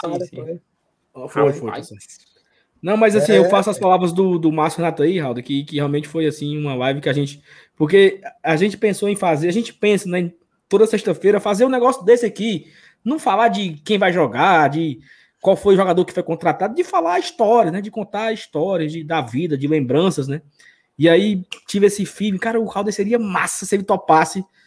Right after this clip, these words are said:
Speaker 3: Então, que bom que você topou e, e realmente muita gente comentou aqui que talvez essa foi uma das melhores lives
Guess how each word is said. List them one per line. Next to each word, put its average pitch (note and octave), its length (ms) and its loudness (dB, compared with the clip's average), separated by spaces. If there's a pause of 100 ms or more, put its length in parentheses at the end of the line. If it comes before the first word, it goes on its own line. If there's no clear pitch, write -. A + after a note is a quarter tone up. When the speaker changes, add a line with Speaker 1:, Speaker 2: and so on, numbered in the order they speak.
(440)
Speaker 3:
Então, F3 200 -2
que G#3+ 160 -4
bom F#3 180 2
que G3 60 -2
você G3 200 0
topou F#3 480 4
e, F3 360 -2
e D3 40 0
realmente F#3 480 2
muita A3+ 280 4
gente A3+ 200 4
comentou G#3+ 380 2
aqui F#3+ 240 2
que G#3 160 -6
talvez G3 340 4
essa G3+ 160 -2
foi G#3 120 -8
uma G3+ 80 -4
das F#3+ 80 -4
melhores G3 260 0
lives F#3+ 560 -2